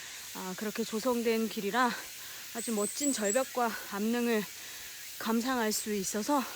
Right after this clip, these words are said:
아주 인기가 많은데요. 제가 지금 오르고 있는 이 가막산 또한 암릉을, 어, 길로 연결한 잔도를 맛볼 수 있는 곳입니다.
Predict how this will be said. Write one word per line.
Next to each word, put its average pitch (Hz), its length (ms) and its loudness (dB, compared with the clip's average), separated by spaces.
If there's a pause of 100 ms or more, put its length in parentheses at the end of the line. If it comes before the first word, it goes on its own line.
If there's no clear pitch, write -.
(100)
아주 208 340 0 (540)
인기가 247 360 2
많은데요. 214 520 4 (100)
제가 254 380 6
지금 247 300 -2
오르고 233 280 2
있는 214 400 2 (540)
이 208 80 -4
가막산 214 580 0
또한 285 420 2 (120)
암릉을, 254 640 6 (840)
어, 202 140 -6
길로 247 300 6
연결한 202 500 2 (300)
잔도를 208 540 0
맛볼 196 320 0
수 - 160 -6
있는 190 200 -4
곳입니다. 180 440 -4